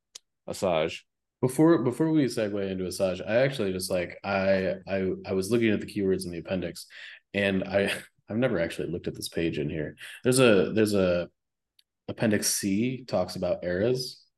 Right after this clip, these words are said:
Speaker 1: Mm-hmm.
Speaker 2: And I didn't actually realize that the New Republic is listed as an era in here.
Speaker 1: Yeah, they added, uh, the, the rules and F A Q got updated Friday.
Speaker 2: Okay.
Speaker 1: Uh,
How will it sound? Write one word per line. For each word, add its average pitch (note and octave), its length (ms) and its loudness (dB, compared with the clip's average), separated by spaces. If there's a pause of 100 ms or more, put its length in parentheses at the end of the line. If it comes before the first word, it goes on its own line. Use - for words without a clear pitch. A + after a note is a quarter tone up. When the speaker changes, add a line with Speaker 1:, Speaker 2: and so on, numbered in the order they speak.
(100)
Speaker 1:
Mm-hmm. A2 180 -6 (800)
Speaker 2:
And G2+ 80 -2
I G2+ 40 2
didn't F#3 220 4
actually D3+ 340 4
realize G#2 440 4
that E2+ 220 -6
the F#2+ 100 -6
New F#2+ 220 0
Republic G2 500 -2
is D2+ 120 -10
listed F2 300 -8
as D#2 120 -10
an D2 120 -12
era F2 300 -4
in - 120 -16
here. - 180 -20 (300)
Speaker 1:
Yeah, D3 180 6
they B2+ 120 6
added, B2+ 260 6
uh, F#2+ 480 4
the, A2 720 0 (880)
the F#2+ 440 -2
rules B2+ 760 0 (120)
and G#2 140 -2
F G#2 140 -2
A G#2 60 -2
Q A2 280 -6
got F2 300 -2
updated F#2 360 -2 (300)
Friday. D3+ 400 0 (600)
Speaker 2:
Okay. G3 220 0
Speaker 1:
Uh, F2+ 60 2